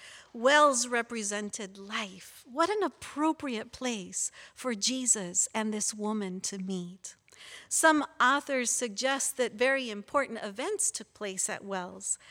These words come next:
Doctor Holoviak Valentine reminds us in her article, The Wedding at the Well,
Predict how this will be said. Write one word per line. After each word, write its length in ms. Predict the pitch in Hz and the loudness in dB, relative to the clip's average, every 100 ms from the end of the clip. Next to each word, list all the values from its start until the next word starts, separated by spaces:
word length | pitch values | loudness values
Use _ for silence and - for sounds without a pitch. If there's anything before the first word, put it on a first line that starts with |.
| - - - | -20 -6 4
Doctor 380 | 262 262 285 | 4 6 2
Holoviak 640 | 240 254 240 254 247 247 - | 2 4 4 2 2 0 0
Valentine 800 | 214 220 226 233 240 233 214 202 | -2 -2 -2 -4 -6 -6 -6 -6
reminds 580 | 196 196 208 214 220 202 | -6 -4 -2 -2 -4 -4
us 220 | 202 - | -4 -2
in 100 | 202 | -2
her 260 | 196 214 202 | -2 -4 -2
article, 540 | 226 226 214 - 196 190 | 0 0 -2 -6 -6 -6
The 120 | 196 | -8
Wedding 520 | 202 214 214 196 190 | -4 -2 -2 -6 -6
at 200 | 208 196 | -6 -6
the 80 | 185 | -6
Well, 440 | 196 208 196 185 | -4 -2 -2 -4